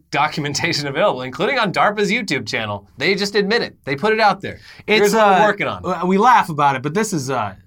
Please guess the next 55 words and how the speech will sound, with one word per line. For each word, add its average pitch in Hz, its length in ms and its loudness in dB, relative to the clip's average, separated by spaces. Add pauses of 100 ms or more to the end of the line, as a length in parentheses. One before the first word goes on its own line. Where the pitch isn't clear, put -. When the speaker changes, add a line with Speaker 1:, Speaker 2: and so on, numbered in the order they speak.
Speaker 2:
horrifying 135 560 0
Speaker 1:
Yeah, 139 200 0
Speaker 2:
sounding. 147 220 -2
Speaker 1:
it, 220 220 -2
it 226 140 2
is. 143 320 0 (100)
Speaker 2:
It's 196 180 0
Speaker 1:
They 254 100 2
Speaker 2:
like - 100 0
someone 269 200 2
playing 254 200 2
Civ 254 360 -2
six - 360 -4
or 180 160 0
whatever, 175 420 2
but 180 300 0
it 190 80 2
actually 190 340 0
having 165 440 0 (260)
consequences 185 580 0
in 170 60 0
the 165 80 2
real 165 160 2
world 165 160 2
and 147 100 -2
people 147 180 -2
dying 127 360 0
because 139 180 0
of - 0 -
it. 220 40 6 (140)
Speaker 1:
darpa's 311 200 -4
whole 240 340 -2
fucking, 254 480 -4
like, 180 300 0 (280)
M 160 200 0
O 214 480 0
the 180 120 -2
last 202 380 0
few 220 140 -8
years, 196 320 -2
it's 160 180 -8
brilliant. 170 580 -2
'Cause, 156 220 -4
like, 170 220 -2 (500)
most 185 240 0
of 294 60 -10
the 220 80 -12
twentieth 214 340 0
century 196 560 -2
America, 170 460 0
they 151 100 -2
did 160 160 -2
all 156 140 2
this 139 120 -6
shit 135 220 -8